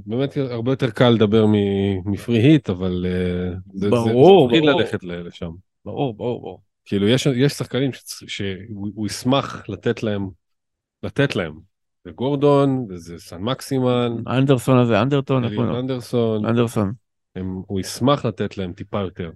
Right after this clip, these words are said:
Speaker 1: במשחק האחרון.
Speaker 2: כן.
Speaker 1: ואף אחד לא יכעס.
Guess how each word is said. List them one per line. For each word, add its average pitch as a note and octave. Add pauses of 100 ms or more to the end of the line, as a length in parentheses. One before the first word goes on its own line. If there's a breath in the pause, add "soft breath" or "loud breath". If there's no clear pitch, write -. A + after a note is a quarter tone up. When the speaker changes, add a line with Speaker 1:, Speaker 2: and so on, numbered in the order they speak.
(120)
Speaker 1:
במשחק E2+
האחרון. E2 (520)
Speaker 2:
כן. A2+
Speaker 1:
ואף A2
אחד A2+
לא A2
יכעס. -